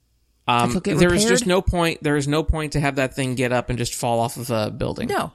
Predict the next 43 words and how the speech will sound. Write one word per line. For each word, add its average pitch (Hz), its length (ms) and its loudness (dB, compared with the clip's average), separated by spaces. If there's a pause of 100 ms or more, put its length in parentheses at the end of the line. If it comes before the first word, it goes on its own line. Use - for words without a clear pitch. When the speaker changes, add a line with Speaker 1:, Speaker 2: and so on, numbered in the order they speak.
Speaker 2:
I 226 140 0
agree. 233 440 -4
It 208 140 -2
was, 196 240 -2
it - 100 -2
was - 260 -2
very 202 200 -2
strange. - 520 -8 (380)
Speaker 1:
Unless 147 360 0
it's 147 120 -4
going 135 240 -2
to 127 80 -2
reveal 123 280 0
something 113 340 -2
else. 104 180 -2
And 127 160 -4
I 131 80 0
think 147 200 -2
it 131 140 0
may 131 260 0
tie 131 260 0
into 120 600 -2 (400)
when, 123 640 -2
um, 110 460 -2
Hale 127 380 0
looks 120 220 0
at 117 120 -2
that 117 200 0
riot 117 380 -2
control 139 400 0
thing 147 300 -2
that 127 160 -4
basically 120 500 -2
Voltron's 120 580 0
Speaker 2:
Mm. 165 40 -2
Speaker 1:
together 117 540 0
out 113 140 0
of 117 100 -2
five 113 440 0
separate 120 540 0 (420)
containers. 127 800 -2 (100)
Speaker 2:
Yeah. 185 240 -2
Yeah. - 920 -20